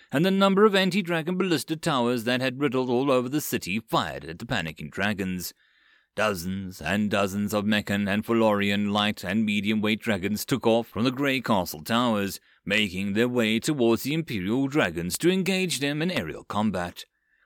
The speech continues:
The disciplined Imperial dragons flew out of the city's anti-dragon ballista range and formed up in a tight formation,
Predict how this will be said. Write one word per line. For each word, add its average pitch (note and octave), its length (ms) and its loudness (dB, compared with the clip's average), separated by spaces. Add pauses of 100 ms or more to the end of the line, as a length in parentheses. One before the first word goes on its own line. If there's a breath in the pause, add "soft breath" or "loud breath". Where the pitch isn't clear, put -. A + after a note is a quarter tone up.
The G3+ 100 2
disciplined F#3+ 500 2
Imperial F3 460 4
dragons G#2+ 420 0
flew A#2 300 0
out A2+ 120 2
of B2+ 80 -2
the C3+ 80 -6
city's A#2+ 400 0
anti-dragon B2 640 0
ballista B2+ 400 0
range G#2+ 340 2 (200 soft breath)
and F#3 180 0
formed G3+ 400 6
up E3 180 2
in F3 60 -2
a F#3+ 80 0
tight E2+ 300 -2
formation, F2+ 600 -2